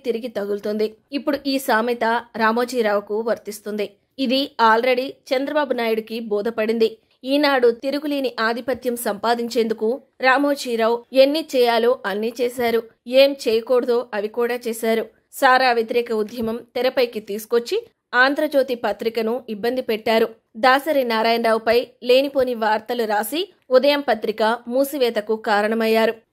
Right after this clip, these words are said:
వార్తాపత్రిక అంతం చూశారు. చార్మినార్ కోఆపరేటివ్ సొసైటీ బ్యాంక్ నష్టాలకు మూల కారణమయ్యారు. ఇలా చెప్పుకుంటూ పోతే రామోజీరావు లీలలు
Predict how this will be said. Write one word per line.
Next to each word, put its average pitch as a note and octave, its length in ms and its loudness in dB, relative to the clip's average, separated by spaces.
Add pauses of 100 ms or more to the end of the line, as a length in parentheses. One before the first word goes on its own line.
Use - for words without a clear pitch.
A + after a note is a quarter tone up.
వార్తాపత్రిక C4+ 720 2 (160)
అంతం A#3 340 -6
చూశారు. A#3 400 0 (300)
చార్మినార్ C4+ 580 2
కోఆపరేటివ్ A#3 600 0
సొసైటీ A3+ 380 -2 (120)
బ్యాంక్ G#3+ 340 0
నష్టాలకు A#3 560 2 (240)
మూల A#3+ 160 4 (160)
కారణమయ్యారు. A3 680 2 (340)
ఇలా D4 120 6 (140)
చెప్పుకుంటూ C#4 420 -2 (120)
పోతే A3+ 260 0 (240)
రామోజీరావు A#3 680 2
లీలలు G#3+ 300 2